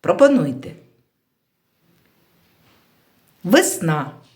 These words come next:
На вулиці тепло і сонячно. Івась і Василько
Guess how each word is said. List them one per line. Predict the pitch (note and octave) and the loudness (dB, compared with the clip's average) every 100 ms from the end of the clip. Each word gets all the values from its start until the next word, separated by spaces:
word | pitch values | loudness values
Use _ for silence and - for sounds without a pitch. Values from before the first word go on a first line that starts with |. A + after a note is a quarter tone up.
| _ _ _ _ _ _ - | _ _ _ _ _ _ -10
На | C#3+ C#3 | -2 -2
вулиці | B2+ F3+ D#4 D#4 C#4+ - C4 B3+ - _ _ _ | 0 2 4 2 0 -6 -4 -4 -6 _ _ _
тепло | D3 E3 G3+ - E3+ F3 - - | -4 -2 -2 -2 -2 -2 -8 -10
і | D#3+ | -6
сонячно. | D#3 - F#3 E3+ C#3+ B2 - C3+ B2 - _ _ _ - - - | -4 -2 0 2 0 -4 -8 -10 -12 -18 _ _ _ -20 -20 -6
Івась | A3 G#3+ G#3+ F3+ D3 - - - _ _ | 0 2 2 2 0 -6 -10 -16 _ _
і | D#3+ | -8
Василько | C#3+ C3+ - - F4+ - - B2+ | -6 -4 -4 -2 0 -2 -4 -6